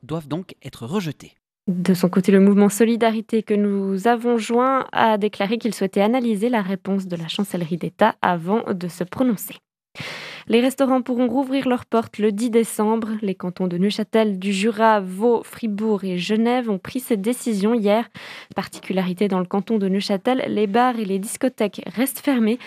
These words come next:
Speaker 2: Vous retrouverez plus d'informations sur R T N point C H.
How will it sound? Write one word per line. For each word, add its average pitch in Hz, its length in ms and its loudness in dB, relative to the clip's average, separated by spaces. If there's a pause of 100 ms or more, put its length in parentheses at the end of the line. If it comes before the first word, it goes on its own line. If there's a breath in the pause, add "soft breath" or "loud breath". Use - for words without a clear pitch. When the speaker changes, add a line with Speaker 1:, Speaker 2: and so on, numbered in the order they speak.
(380 loud breath)
Speaker 2:
Vous 190 60 -2
retrouverez 175 500 -2
plus 196 280 -4
d'informations 165 680 -2
sur 190 260 -4
R 170 140 -6
T - 160 -4
N 220 160 2
point 262 200 -2
C 202 180 -2
H. - 320 -6